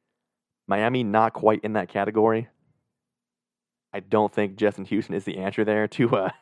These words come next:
<laughs> to solve all their problems. A-, and, you know, even with, you know, Tyreek banged up,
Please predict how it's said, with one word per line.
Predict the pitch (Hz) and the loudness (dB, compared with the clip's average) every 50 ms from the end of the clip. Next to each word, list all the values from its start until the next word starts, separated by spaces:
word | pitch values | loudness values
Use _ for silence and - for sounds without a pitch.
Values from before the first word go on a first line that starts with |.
| _ _ _ | _ _ _
<laughs> | _ _ _ _ - - | _ _ _ _ -2 2
to | - 123 | 2 2
solve | - - - 110 107 107 101 | 2 2 4 4 6 6 6
all | 98 104 | 4 4
their | 104 95 | 2 2
problems. | 95 - 98 98 104 107 117 117 123 - _ _ _ _ _ _ _ _ _ _ _ _ _ _ _ _ _ _ _ _ _ _ _ _ _ _ _ _ _ _ _ _ _ _ _ _ _ _ _ _ _ _ _ _ _ _ _ _ _ _ _ _ _ _ _ _ _ _ _ _ _ _ _ _ _ _ _ _ _ _ _ _ _ _ _ _ _ _ _ _ _ _ _ _ _ _ _ _ _ - | 0 2 2 2 2 0 -2 -4 -6 -8 _ _ _ _ _ _ _ _ _ _ _ _ _ _ _ _ _ _ _ _ _ _ _ _ _ _ _ _ _ _ _ _ _ _ _ _ _ _ _ _ _ _ _ _ _ _ _ _ _ _ _ _ _ _ _ _ _ _ _ _ _ _ _ _ _ _ _ _ _ _ _ _ _ _ _ _ _ _ _ _ _ _ _ _ _ _ _ _ _ -14
A-, | - | -12
and, | - - - - 135 135 | -10 -10 -8 -8 -8 -6
you | 131 | -6
know, | 127 127 | -4 -4
even | 123 151 151 151 139 | -2 0 2 2 2
with, | 139 131 120 | 2 2 0
you | 120 120 | 0 -2
know, | 110 107 | -2 -2
Tyreek | - 117 117 113 127 127 123 - | -4 -4 -4 -2 -2 0 0 0
banged | 117 113 113 107 | 0 0 2 2
up, | 110 107 104 104 - - | 2 2 2 2 0 -4